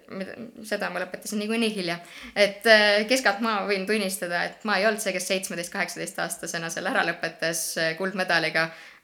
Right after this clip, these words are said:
vaid, äh, ma üsna hiljuti alles. <laughs> Aga, aga et siis oligi, et ma võtsin ennast kaugõppe peale koolis, tööl enamus, kuigi mina võisin seal olla kuusteist, seitseteist selleks ajaks,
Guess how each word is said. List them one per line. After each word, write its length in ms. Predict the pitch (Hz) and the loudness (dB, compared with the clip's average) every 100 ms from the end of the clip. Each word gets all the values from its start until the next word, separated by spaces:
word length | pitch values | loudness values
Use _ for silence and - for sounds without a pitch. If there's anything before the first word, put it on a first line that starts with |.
| - | -8
vaid, 300 | 170 165 165 | -8 -6 -6
äh, 120 | 165 175 | -6 -2
ma 160 | 190 113 - - | 0 0 -4 -6
üsna 260 | 226 220 214 | -2 0 2
hiljuti 380 | 226 180 - | 2 0 2
alles. 240 | 170 170 - - - - | 2 0 -4 -12 -10 4
<laughs> 220 | 254 277 - - - - - - - - - | 6 8 6 2 -10 -12 -16 -20 -18 -16 -8
Aga, 460 | 196 202 202 202 190 185 180 - _ _ _ _ - _ _ _ - 185 | 0 0 2 2 2 2 -2 -8 _ _ _ _ -20 _ _ _ -10 -6
aga 440 | 180 180 180 185 180 180 180 180 - | -4 -4 0 2 2 2 2 0 -2
et 140 | 196 - | -6 -10
siis 140 | 220 | -6
oligi, 300 | 254 262 226 185 | 0 0 0 -4
et 60 | |
ma 60 | 202 | -6
võtsin 160 | 202 220 | -8 -8
ennast 200 | 202 - | -8 -4
kaugõppe 480 | 254 240 240 - 196 | -2 -2 -2 -4 -2
peale 220 | 180 180 | -2 -2
koolis, 540 | 240 285 302 220 208 - - - - - | -2 -2 -2 -4 -6 -10 -20 -20 -20 -4
tööl 540 | 247 277 254 208 185 - | 0 2 2 0 -2 -4
enamus, 720 | 208 233 214 185 180 185 - - | -2 0 -2 -4 -6 -6 -8 -8
kuigi 260 | - 190 190 | -6 -4 -2
mina 220 | 220 233 180 | 0 0 0
võisin 260 | 180 190 190 | -2 -4 -2
seal 180 | 185 180 | -2 0
olla 160 | 180 | -2
kuusteist, 460 | 185 220 185 180 - | -2 -4 -4 -4 -2
seitseteist 560 | 233 240 202 185 185 180 | -2 -2 -2 -4 -4 -4
selleks 320 | 180 180 190 | -4 -4 -2
ajaks, 380 | 185 180 - | 0 0 -4